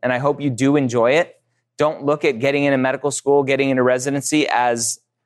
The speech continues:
the end goal. You have to enjoy every day or else it gets really, really miserable. And I've been there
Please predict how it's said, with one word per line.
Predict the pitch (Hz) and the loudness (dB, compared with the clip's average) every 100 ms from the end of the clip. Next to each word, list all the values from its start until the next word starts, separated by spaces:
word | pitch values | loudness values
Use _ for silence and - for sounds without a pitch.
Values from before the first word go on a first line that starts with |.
| _ - | _ -6
the | 123 | -2
end | - 127 127 | 0 -2 0
goal. | 127 123 156 185 | 2 2 2 -4
You | 135 127 | -6 -4
have | 135 143 | -4 -6
to | - | -4
enjoy | 127 117 123 127 | -4 0 0 0
every | 117 120 113 | -2 -2 0
day | 110 131 | 2 2
or | 127 | 2
else | 101 117 - | 2 0 -4
it | 95 | -4
gets | 123 - | -6 -6
really, | 101 113 120 117 | -2 2 4 2
really | 110 117 110 | 2 2 2
miserable. | 107 110 123 139 160 - _ _ _ _ _ | 0 -2 -2 0 0 -4 _ _ _ _ _
And | 107 | -4
I've | 117 107 | -4 -2
been | 117 117 | -2 0
there | 120 135 160 | 2 0 -2